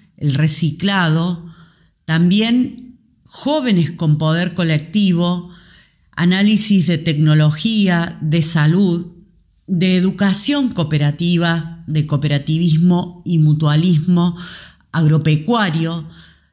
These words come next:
trabajo, economía circular, transformación digital,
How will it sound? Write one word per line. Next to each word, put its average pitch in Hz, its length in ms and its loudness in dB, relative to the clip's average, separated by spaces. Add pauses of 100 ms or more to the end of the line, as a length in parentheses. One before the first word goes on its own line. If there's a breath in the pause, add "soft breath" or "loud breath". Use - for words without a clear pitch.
(100)
trabajo, 190 1120 -4
economía 165 720 2
circular, 170 1120 -2
transformación 170 880 0
digital, 208 840 -2